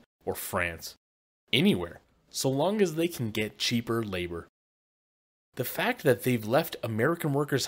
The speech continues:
high and dry doesn't bother them too much. It surely doesn't bother General Electric, Apex, and Remington Rand, which have already moved some of their plants abroad.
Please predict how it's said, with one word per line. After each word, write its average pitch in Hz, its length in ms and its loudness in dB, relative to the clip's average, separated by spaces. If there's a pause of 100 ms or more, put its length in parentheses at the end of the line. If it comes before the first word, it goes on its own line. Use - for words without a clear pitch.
(120)
high 147 180 4
and 107 200 2
dry 117 420 0 (300)
doesn't 139 300 2
bother 120 300 4
them 113 240 2
too 104 220 -6
much. 87 400 -10 (1040)
It 120 140 -4
surely 170 400 2
doesn't 104 340 -2
bother 101 360 2
General 117 460 0
Electric, 139 540 0 (320)
Apex, 131 560 -2 (220)
and 107 200 -4
Remington 113 520 2
Rand, 92 380 -2 (320)
which 127 160 -2
have 135 160 2
already 220 400 6
moved 120 500 2
some 127 260 0
of 123 120 -2
their 104 120 0
plants 107 500 -4
abroad. 92 520 -6